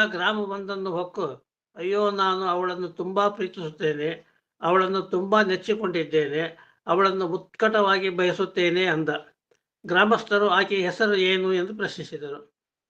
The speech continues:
ಯುವಕ, "ಹೆಸರು ಗಿಸರು ತಿಳಿಯದು, ಆದರೆ ನಾನು ಅವಳನ್ನು ಪ್ರೀತಿಸುತ್ತೇನೆ" ಎಂದ. ಗ್ರಾಮಸ್ಥರು, "ಹೋಗಲಿ, ಆಕೆ ಯಾವ ಊರಿನವಳು?" ಯುವಕ, "ಅದು ತಿಳಿಯದು." ಗ್ರಾಮಸ್ಥರು,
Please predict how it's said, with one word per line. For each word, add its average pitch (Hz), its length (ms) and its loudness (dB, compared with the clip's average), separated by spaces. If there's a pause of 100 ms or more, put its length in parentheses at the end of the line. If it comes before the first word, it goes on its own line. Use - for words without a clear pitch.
(240)
ಯುವಕ, 214 280 -2
"ಹೆಸರು 180 600 4
ಗಿಸರು 214 300 0
ತಿಳಿಯದು, 190 640 2
ಆದರೆ 175 340 2
ನಾನು 175 320 2
ಅವಳನ್ನು 165 340 0
ಪ್ರೀತಿಸುತ್ತೇನೆ" 175 800 -6
ಎಂದ. 165 220 -8 (840)
ಗ್ರಾಮಸ್ಥರು, 196 680 2
"ಹೋಗಲಿ, 208 380 4
ಆಕೆ 190 360 2
ಯಾವ 214 260 4
ಊರಿನವಳು?" 185 1000 -2 (540)
ಯುವಕ, 190 320 -6 (400)
"ಅದು 190 240 4
ತಿಳಿಯದು." 156 720 0 (720)
ಗ್ರಾಮಸ್ಥರು, 175 1080 -2